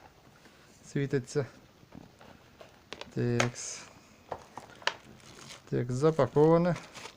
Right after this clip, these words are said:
Витягуємо. Пленочка заводська. Ну, казалося, казалось, що тут двойна пленочка. Вроде должна бути ще під низом і, крім цієї заводської, ще якась.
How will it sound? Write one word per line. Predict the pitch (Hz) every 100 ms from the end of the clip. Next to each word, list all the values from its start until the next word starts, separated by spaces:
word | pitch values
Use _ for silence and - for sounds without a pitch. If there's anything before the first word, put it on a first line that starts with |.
| -
Витягуємо. | 143 135 165 143 131 120 123 120 - - - - - - - - - - - - - - - - -
Пленочка | 151 139 143 151 160 - 175
заводська. | 165 175 175 - 175 175 156 - - - - - - -
Ну, | 175
казалося, | 196 196 196 175 190 196 - -
казалось, | 175 190 170
що | -
тут | 165
двойна | 170 196 208
пленочка. | - 151 139 127 - 143
Вроде | 143 147
должна | 151 143 160
бути | 156
ще | 151
під | - 147
низом | 160 147 156
і, | 151 - - - - - -
крім | 156 151
цієї | 147 151
заводської, | 151 160 156 208 180
ще | - 220 175
якась. | 127 123